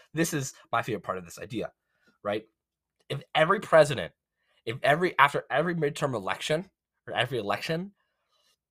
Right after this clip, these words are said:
somebody gets to be appointed, right? And it's a cycle. It's a cycle. So everyone will be in it for, uh, how long? It,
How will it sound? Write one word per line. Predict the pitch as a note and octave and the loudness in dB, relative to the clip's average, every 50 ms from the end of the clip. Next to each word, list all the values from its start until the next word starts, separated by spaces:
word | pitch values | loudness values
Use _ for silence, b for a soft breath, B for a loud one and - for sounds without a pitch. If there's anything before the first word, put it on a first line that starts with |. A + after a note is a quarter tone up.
| _ | _
somebody | - - - C#3+ C3+ C3+ C#3 C3+ | -10 4 4 6 6 6 0 0
gets | C3 A2+ - - | 0 0 -2 -2
to | B2+ | -10
be | A#2 G#2 G2 | -8 -8 -8
appointed, | F2+ - - G#2+ F#2 - - - - _ _ _ _ _ _ _ _ _ _ _ _ _ _ _ _ _ _ _ _ _ _ _ _ _ _ G#2 | -8 -6 -8 -8 -8 -8 -10 -14 -16 _ _ _ _ _ _ _ _ _ _ _ _ _ _ _ _ _ _ _ _ _ _ _ _ _ _ -6
right? | G#2 G2 G#2+ C#3 G3+ - _ _ _ _ _ b b b b - | 0 0 0 0 0 -4 _ _ _ _ _ b b b b -4
And | C3 C3 | -4 -4
it's | - - | -2 0
a | B2 | 0
cycle. | - - C#3 A#2 - - - _ _ _ - | 2 4 4 2 2 -4 -16 _ _ _ -16
It's | - - | -14 -12
a | C3 | -8
cycle. | - - B2 A2 - - E2+ B1+ b b b b | -4 -2 -2 -2 -2 -6 -14 -16 b b b b
So | - - C3 A#2+ A#2+ | -2 0 0 0 0
everyone | - - B2+ C#3 C#3+ C#3+ C#3+ C3 B2+ B2 | -2 -2 -2 -2 -2 -2 2 4 2 2
will | A#2 A2+ | 2 -6
be | G#2+ - G#2+ G2+ G2 | -8 -6 -8 -6 -6
in | F#2+ F#2+ | -6 -6
it | F#2+ F2 - - | -8 -10 -10 -12
for, | - F#2 E2+ E2 E2 D#2 B1+ A#1 D2+ | -12 -10 -10 -8 -10 -12 -14 -16 -14
uh, | D2 D2 D2 D2+ D2 C#2+ C#2 C#2+ D2+ D2+ D2+ C#2 A#1 - | -12 -8 -8 -8 -8 -8 -10 -12 -12 -12 -14 -16 -14 -12
how | G2 - A#2 G2 | -4 -2 -2 -2
long? | F2+ F2 D#2 D2+ D#2+ D2 | -2 -4 -10 -12 -14 -16
It, | - F2+ | -14 -14